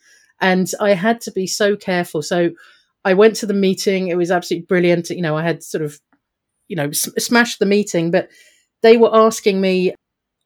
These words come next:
how I was gonna get back to the hotel. And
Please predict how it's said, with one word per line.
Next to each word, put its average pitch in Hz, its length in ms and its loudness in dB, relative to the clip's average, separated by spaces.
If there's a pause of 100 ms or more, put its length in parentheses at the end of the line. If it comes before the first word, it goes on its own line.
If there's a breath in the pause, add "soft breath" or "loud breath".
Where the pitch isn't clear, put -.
(140)
how 196 140 0
I - 20 2
was 185 120 0
gonna 180 160 -2
get 165 180 -4
back - 180 -4
to 180 120 -10
the 165 140 -2
hotel. 165 640 -2 (480 soft breath)
And 180 340 0